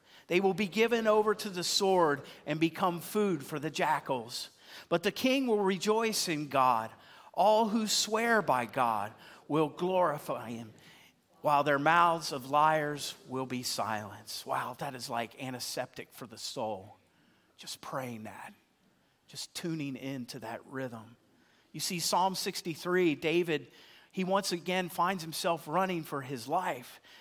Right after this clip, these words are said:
And his son Absalom has spearheaded a revolt against him, and he's fled to the wilderness for safety.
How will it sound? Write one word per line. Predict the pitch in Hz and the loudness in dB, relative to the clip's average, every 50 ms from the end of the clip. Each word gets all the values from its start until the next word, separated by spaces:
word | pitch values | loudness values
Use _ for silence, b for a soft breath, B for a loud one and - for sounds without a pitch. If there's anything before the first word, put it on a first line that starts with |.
| B B | B B
And | B 160 165 165 165 | B -2 -2 -2 0
his | 160 180 160 | -2 -4 -4
son | - - 208 196 196 185 160 | -2 0 2 2 2 0 0
Absalom | 147 160 175 185 185 - - 185 156 143 135 131 123 127 127 | 0 0 0 0 0 -2 -4 -4 -2 0 0 0 0 -2 -4
has | 147 151 147 135 - - B B B B B B B B | -4 -4 -2 -2 -6 -8 B B B B B B B B
spearheaded | - - - - 202 202 202 185 196 196 180 185 165 165 | -8 -6 -2 0 2 2 4 4 4 4 4 2 0 0
a | |
revolt | 156 151 156 156 147 135 175 185 202 185 156 | 0 0 0 0 0 0 0 0 0 0 -2
against | 147 139 165 175 202 214 196 - - - | -4 -4 -2 -2 -2 -2 -4 -8 -6 -6
him, | 139 113 104 107 117 123 | -6 -6 -8 -10 -14 -14
and | 139 151 | -10 -8
he's | 165 160 - | -8 -8 -8
fled | - - 170 196 208 214 214 185 - | -8 -2 2 4 4 4 2 -2 -8
to | - | -8
the | 175 160 | -6 -4
wilderness | 151 165 185 214 220 214 185 165 143 127 120 - - - B B B B B B | -2 0 0 0 0 -2 -2 -2 -2 -4 -4 -6 -8 -10 B B B B B B
for | 156 147 | -6 -6
safety. | - - 196 202 220 220 214 - 143 120 110 120 | -4 -2 0 0 0 -2 -2 -6 -6 -6 -6 -8